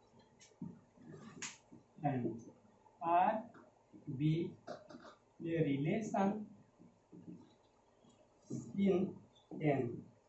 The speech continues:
such that relation R will be defined by A B,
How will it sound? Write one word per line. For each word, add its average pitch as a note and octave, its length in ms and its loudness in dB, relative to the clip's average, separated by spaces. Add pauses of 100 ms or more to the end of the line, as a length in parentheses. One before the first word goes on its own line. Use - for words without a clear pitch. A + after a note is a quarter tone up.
(220)
such A#3+ 400 2
that E3 400 10 (3250)
relation D3 720 2 (140)
R G3+ 280 2 (220)
will C3+ 160 -2
be C3+ 160 -2 (100)
defined G3+ 400 0
by G3 260 8 (1160)
A A3 180 12
B, G3 340 4